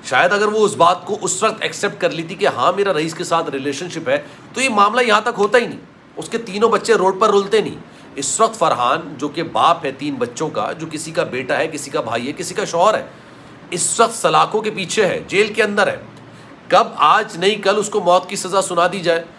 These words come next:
आज नहीं कल उसको उम्र कैद की सज़ा सुना दी जाए, उसका तो future ही ख़त्म हो गया। और let's suppose अगर मैं एक second के लिए कहूँ कि फरहान को <clears throat> बरी कर दिया जाता,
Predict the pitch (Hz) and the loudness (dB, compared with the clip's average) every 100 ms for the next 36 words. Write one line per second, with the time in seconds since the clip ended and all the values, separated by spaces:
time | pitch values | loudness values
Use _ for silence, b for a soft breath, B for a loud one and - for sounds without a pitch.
0 | B 127 175 208 196 208 202 202 - 180 | B 4 4 4 0 0 0 -2 -2 2
1 | 175 175 170 170 170 165 175 175 156 156 | 2 2 0 0 -8 0 0 0 -4 -4
2 | 180 208 202 226 233 226 220 269 269 220 | -2 0 0 2 2 0 -4 -2 0 0
3 | 196 160 208 262 160 220 233 262 254 220 | 0 0 4 4 4 0 2 0 2 0
4 | 202 190 175 156 165 160 170 170 101 - | 0 -2 -2 -4 -4 -6 -6 -4 -4 -4
5 | - - - - - - - - - - | -10 -20 -20 -20 -20 -20 -20 -20 -20 -12
6 | 175 165 127 139 190 190 190 - - - | -6 -2 0 2 2 0 -4 -4 -12 -16
7 | - - - - - 147 180 160 127 110 | -14 -6 -6 -6 -6 -4 -2 -2 -4 -4
8 | 104 69 - | -8 -10 -16